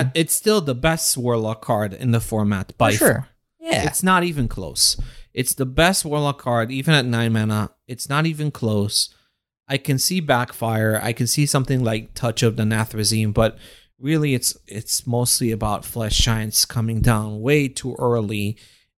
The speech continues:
Speaker 2: and asserting, uh, just dominance. Uh, it just, and it does feel bad too, right? Suddenly the, like, when the Giants come down, uh, at zero mana on turn five, six,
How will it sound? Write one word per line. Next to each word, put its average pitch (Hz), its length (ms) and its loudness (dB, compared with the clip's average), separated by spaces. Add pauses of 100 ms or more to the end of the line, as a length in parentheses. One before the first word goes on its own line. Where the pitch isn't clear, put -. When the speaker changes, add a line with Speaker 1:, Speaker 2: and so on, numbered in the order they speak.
Speaker 2:
and 117 120 -6
asserting, 113 680 -2 (160)
uh, 98 260 -4 (140)
just - 240 -2
dominance. 107 760 0
Uh, 107 420 0
it 117 120 -2
just, - 520 0 (320)
and 135 140 -2
it 127 140 -2
does 139 280 4
feel 127 320 0
bad 107 320 -2
too, 104 240 -2 (440)
right? 104 280 0 (460)
Suddenly 131 400 0
the, 113 360 -2
like, 113 340 0
when 131 100 2
the 127 80 0
Giants 143 380 0
come 127 260 0
down, 113 400 0 (440)
uh, 110 240 -2
at 110 240 0
zero 131 360 0
mana 107 400 -2
on 107 240 -2
turn 117 340 0
five, 113 500 -2
six, - 640 0